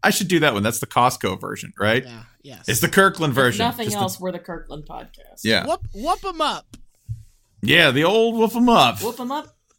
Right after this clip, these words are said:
Speaker 3: and beat 'em down.
Speaker 1: The, the, the old, the old Rongy Brook. The old
Speaker 3: The hell?
Speaker 1: <laughs> the, uh, just a good old-fashioned slaughter. It's,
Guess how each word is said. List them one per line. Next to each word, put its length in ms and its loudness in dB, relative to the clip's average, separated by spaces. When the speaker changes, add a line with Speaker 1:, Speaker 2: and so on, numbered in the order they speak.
Speaker 3:
and 160 -12
beat 100 -12
'em 120 -18
down. 240 -20
Speaker 1:
The, 260 2
the, 220 -4
the 160 2
old, 420 2
the 160 2
old 200 2
Rongy 380 0
Brook. 340 -4
The 160 0
old 420 0
Speaker 3:
The 60 -18
hell? 640 -16
Speaker 1:
<laughs> 560 -12
the, 180 0
uh, 120 0
just 280 -4
a 40 -4
good 200 0
old-fashioned 540 0
slaughter. 500 -2
It's, 320 0